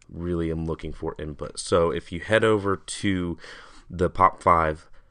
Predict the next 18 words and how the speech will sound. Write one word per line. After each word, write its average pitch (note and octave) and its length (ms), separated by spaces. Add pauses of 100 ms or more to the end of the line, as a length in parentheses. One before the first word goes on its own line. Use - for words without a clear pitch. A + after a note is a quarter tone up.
(200)
Facebook - 460
page, B2+ 600
that's E2 380
facebook - 640
dot - 220
com G2+ 340
slash D#2 440
pop G2 300
five F#2 380
podcast. G2+ 680 (420)
I - 80
will G2 80
be F2+ 100
posting F2 460
questions F#2 720
and D#2 160
polls F#2+ 480
there F2+ 480